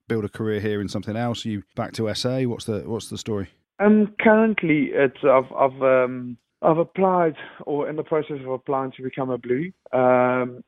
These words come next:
Speaker 2: so my background's accountancy, so I wanna do, uh, e-, executive M B A,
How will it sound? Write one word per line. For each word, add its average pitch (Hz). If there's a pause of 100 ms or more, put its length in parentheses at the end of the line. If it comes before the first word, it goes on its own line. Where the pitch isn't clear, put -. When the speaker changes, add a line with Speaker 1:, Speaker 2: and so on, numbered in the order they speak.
(140)
Speaker 2:
so 131
my 131
background's 131
accountancy, 127
so 120
I 117
wanna 123
do, 123 (480)
uh, 113 (120)
e-, 120
executive 120
M 120
B 120
A, 127